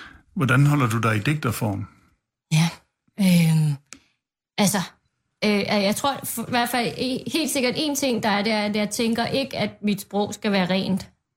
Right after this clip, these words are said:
Speaker 2: Altså, det, det er jo
Speaker 1: Mm.
Speaker 2: så virkelig ikke min strategi.
Speaker 1: Nej.
Speaker 2: Altså,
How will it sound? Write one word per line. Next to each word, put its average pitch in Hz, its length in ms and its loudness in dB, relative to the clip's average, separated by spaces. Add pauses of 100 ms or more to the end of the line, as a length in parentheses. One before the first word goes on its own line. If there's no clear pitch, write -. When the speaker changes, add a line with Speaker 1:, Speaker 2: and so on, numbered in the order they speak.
(100)
Speaker 2:
Altså, 185 220 2
det, 180 100 -2 (380)
det 247 60 2
er - 0 -
jo 240 60 4
Speaker 1:
Mm. 220 60 6
Speaker 2:
så 208 280 2 (460)
virkelig 220 400 0
ikke 202 220 -2
min 185 360 2
strategi. 185 760 -2 (220)
Speaker 1:
Nej. 220 140 4
Speaker 2:
Altså, 185 220 2